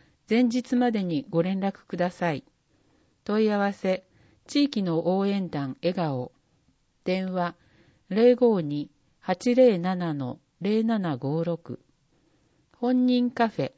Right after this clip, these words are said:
笑顔カフェ。認知症の本人向けの認知症カフェです。当事者同士で自分の希望や思いなどを語り合いましょ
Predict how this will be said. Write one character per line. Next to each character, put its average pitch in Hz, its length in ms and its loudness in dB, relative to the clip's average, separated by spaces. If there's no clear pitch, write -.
笑 170 140 0
顔 190 240 0
カ 180 160 -4
フ - 160 -10
ェ。 - 80 -12
認 262 160 2
知 269 160 -2
症 254 280 2
の 240 140 2
本 240 260 2
人 240 240 2
向 226 120 2
け 220 180 0
の 208 320 -2
認 214 220 -2
知 226 140 -6
症 214 300 -2
カ 202 160 -4
フ 180 140 -4
ェ 139 40 -2
で 123 160 -8
す。 - 260 -20
当 247 220 6
事 240 140 0
者 240 160 4
同 226 200 6
士 160 200 -6
で 139 260 -2
自 196 140 2
分 240 240 2
の 226 100 2
希 214 180 -2
望 220 220 4
や 214 220 2
思 220 240 2
い 226 80 2
な 180 160 -2
ど 156 240 0
を 147 100 -6
語 165 300 -2
り 175 160 0
合 170 100 0
い 170 60 -2
ま 165 160 -4
し - 160 -8
ょ 139 180 -2